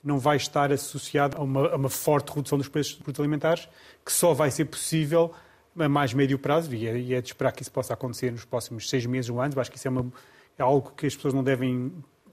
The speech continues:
temer, que isto vai sempre agravar. A tendência é de esperar que os preços da alimentação se venham a normalizar e a mesmo a reduzir-se ao longo do ano, não só pelo iva, no iva não será mais importante, mas por um efeito mais importante a acontecer, que é,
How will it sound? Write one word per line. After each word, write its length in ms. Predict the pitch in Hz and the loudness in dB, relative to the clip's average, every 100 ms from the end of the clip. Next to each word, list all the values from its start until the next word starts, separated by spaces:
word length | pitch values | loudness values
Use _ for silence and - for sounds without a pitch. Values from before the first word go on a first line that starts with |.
| - - | -20 -6
temer, 260 | 147 143 | 0 2
que 120 | 143 139 | 2 -4
isto 160 | - | -2
vai 120 | 139 | 0
sempre 340 | 127 - 151 139 | 0 0 0 0
agravar. 420 | 131 127 123 131 | 0 0 2 0
A 100 | 180 | 0
tendência 560 | 147 131 135 135 - 127 | -4 0 2 0 0 -2
é 280 | 147 156 127 | -2 -4 -6
de 80 | - | -6
esperar 280 | - 135 | -2 -2
que 120 | 120 - | -2 -10
os 40 | |
preços 320 | - 147 131 | -4 -2 -2
da 80 | 120 | -2
alimentação 480 | 131 127 123 127 117 - - _ | -2 -2 0 -2 -2 -10 -20 _
se 180 | - 127 | -8 -4
venham 460 | 123 151 135 123 | 0 2 2 2
a 60 | 127 | 2
normalizar 540 | 135 135 135 123 131 123 | 2 4 2 4 2 4
e 100 | 127 | 2
a 20 | |
mesmo 220 | 135 135 | 4 2
a 40 | |
reduzir-se 600 | 127 139 113 127 123 - - - | 0 -2 -2 -2 -2 -4 -10 0
ao 80 | 143 | 2
longo 140 | 139 | 2
do 180 | 120 123 | 2 2
ano, 280 | 131 143 175 - - | 2 0 -4 -10 -2
não 200 | 160 165 | 2 2
só 300 | - 165 143 | 4 4 4
pelo 260 | 143 127 | 4 2
iva, 140 | 135 185 | 2 0
no 120 | 135 | 0
iva 100 | 123 | -2
não 100 | 120 | -4
será 200 | 117 131 | -4 -4
mais 160 | 123 123 | -2 -4
importante, 260 | 120 151 | -4 -2
mas 160 | 147 147 | 0 -2
por 180 | - 147 | -4 0
um 200 | 151 151 | 2 2
efeito 340 | 147 160 - | 2 0 0
mais 160 | 139 127 | 0 0
importante 300 | 139 135 135 | -2 -4 -4
a 40 | |
acontecer, 480 | 135 147 143 - 151 | -2 -2 -4 -2 -2
que 280 | 151 151 | -2 0
é, 60 | 151 | 0